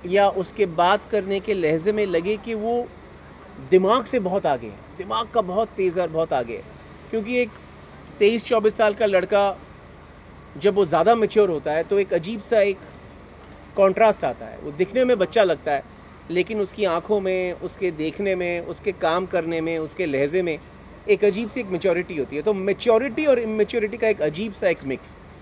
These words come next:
तो सुशांत बहुत ही अच्छे एक्टर हैं और उनकी कैरेक्टर में, उनके कैरेक्टर में एक mix है, वो यंग भी हैं और बहुत expert actor भी हैं। तो, अ, इस, ये पहली बात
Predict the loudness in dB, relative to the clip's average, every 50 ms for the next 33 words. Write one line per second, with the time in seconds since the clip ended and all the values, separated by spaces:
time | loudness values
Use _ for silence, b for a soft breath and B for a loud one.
0 | -20 -20 -20 -20 -20 -20 -20 -20 -10 -2 0 0 0 0 -2 -4 -4 -2 0 0
1 | 0 0 0 -2 -6 -10 -14 -10 -8 -2 0 0 0 0 0 -4 -2 2 2 2
2 | 2 2 0 -2 -2 0 0 0 -2 -2 -4 -6 -10 -20 -20 -20 -14 -12 -10 -10
3 | -10 -8 -6 -6 -4 -4 -6 -8 -10 -10 -6 -4 -2 -2 -2 -2 -2 -2 -2 -2
4 | -2 -2 -4 -4 -4 -2 -2 -2 -2 -2 -2 -4 -4 -2 -2 -4 -4 -4 -6 -4
5 | -4 -4 -4 -4 -6 -10 -10 -10 -12 -18 -20 -20 -20 -20 -20 -20 -20 -20 -20 -20
6 | -18 -6 -2 0 0 2 2 2 2 2 2 0 0 0 0 2 2 2 2 0
7 | -2 -2 0 0 0 0 -2 -4 -8 -12 -20 -20 -18 -14 -10 -6 -4 -2 -2 -2
8 | -4 -8 -10 -10 -6 -2 -2 -2 -2 -4 -8 -10 -6 -2 -2 -2 0 -2 -4 -8
9 | -10 -10 -16 -20 -20 -20 -20 -20 -20 -20 -20 -20 -20 -20 -20 -20 -20 -20 -20 -10
10 | -4 -2 0 2 2 2 2 2 2 0 0 -2 -4 -4 -2 0 2 2 2 2
11 | 2 0 0 -2 -4 -6 -12 -16 -10 -8 -6 -6 -6 -8 -10 -6 -4 -4 -2 2
12 | 2 2 4 4 2 4 6 6 6 6 4